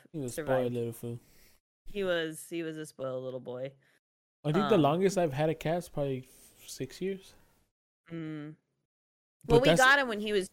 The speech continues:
Speaker 2: two, so, I mean, so we had him sixteen years.
Speaker 1: Oh, shit, that's really good. Because, like,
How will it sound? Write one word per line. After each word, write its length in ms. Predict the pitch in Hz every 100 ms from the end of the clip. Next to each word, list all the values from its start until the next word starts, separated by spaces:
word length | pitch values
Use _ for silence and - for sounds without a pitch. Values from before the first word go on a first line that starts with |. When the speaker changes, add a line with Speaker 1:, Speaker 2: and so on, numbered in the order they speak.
| -
Speaker 2:
two, 260 | 220 165 127
so, 460 | - 175 170 160 - _ _ _
I 60 | 180
mean, 140 | 180 175
so 120 | 202
we 140 | 214
had 280 | 196 202 202
him 180 | 175 160
sixteen 640 | - 170 - - 175 147
years. 380 | 117 117 117 - -
Speaker 1:
Oh, 140 | 151 160
shit, 280 | - 180 175
that's 180 | 185 -
really 160 | 156
good. 200 | 147 135 135 - - - - - - - - -
Because, 300 | 196 214 214
like, 260 | 180 -